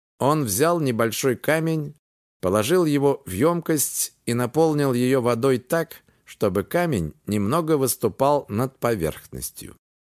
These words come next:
Далее он поместил контейнер в морозильную камеру, в результате чего на камне появился слой льда. Вытащив его из морозилки,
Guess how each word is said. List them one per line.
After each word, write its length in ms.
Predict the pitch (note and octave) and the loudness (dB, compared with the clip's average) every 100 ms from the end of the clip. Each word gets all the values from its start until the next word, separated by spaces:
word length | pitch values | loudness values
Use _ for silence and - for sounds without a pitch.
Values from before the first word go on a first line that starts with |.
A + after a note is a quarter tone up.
| _ - | _ -6
Далее 500 | A#2+ F#3 G3+ G3+ F3 | 0 2 2 2 0
он 180 | D3+ D3 | -2 -2
поместил 580 | C#3 C3+ B2 - E3+ D#3+ | 0 0 0 0 -2 0
контейнер 840 | - A#2+ A2+ D3 E3+ D#3+ D#3 C#3 - | -2 -2 0 0 2 2 0 -2 -10
в 100 | A2 | -4
морозильную 760 | B2+ B2 A#2+ A2+ D3+ C3+ B2+ A#2+ | 0 2 2 2 0 2 0 -2
камеру, 600 | - E3+ A#2+ D2 C2 - _ _ _ _ _ | 0 0 0 -2 -6 -16 _ _ _ _ _
в 100 | - | -4
результате 600 | G2 G#2+ A2+ B2 C3+ C3 | -2 0 0 0 0 0
чего 480 | A#2 B2+ A#2+ D3+ C#3 - | -2 -2 2 0 0 -6
на 160 | G#2+ | -6
камне 520 | G2 E3 E3+ E3+ E3 - _ - | -2 0 0 0 -2 -4 _ -2
появился 720 | C#3 B2+ A#2 F3 D#3+ - D#3+ | 0 2 2 0 0 -2 -2
слой 480 | - C3+ C#3+ D3 - - | -2 0 2 0 -4 -6
льда. 480 | F#2+ F2+ D2 A1+ _ _ _ _ - | -6 -2 -4 -6 _ _ _ _ -10
Вытащив 600 | F#2+ E3 F3 D3 D#3 C#3 | -2 0 0 -2 -4 -2
его 280 | C3+ C3 D3 | -2 2 2
из 140 | B2+ B2 | 2 0
морозилки, 840 | B2 B2 A#2+ F3 D#3+ - - | 0 0 0 0 -2 -6 -16